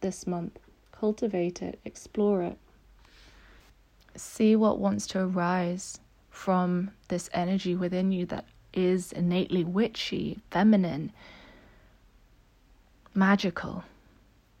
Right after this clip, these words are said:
Anything else with the witch? You're being initiated into further realms of magic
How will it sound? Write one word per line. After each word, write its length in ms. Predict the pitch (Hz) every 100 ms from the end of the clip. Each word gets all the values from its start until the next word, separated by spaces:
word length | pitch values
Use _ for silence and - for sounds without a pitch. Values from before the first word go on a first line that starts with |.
| _ _ _ _ _ _ _ _ _ _ _ -
Anything 360 | 226 226 226 214
else 240 | 196 196
with 120 | 196 -
the 80 |
witch? 560 | 185 185 214 - - - - _ _ _ _ -
You're 100 | 196
being 380 | 190 190 185 - - - _ -
initiated 920 | 190 180 175 - 175 175 175 170 175
into 240 | 175 175 175
further 720 | - 175 170 170 170 170 180 _
realms 520 | 170 180 170 170 170
of 200 | - 175
magic 600 | 170 165 170 190 - -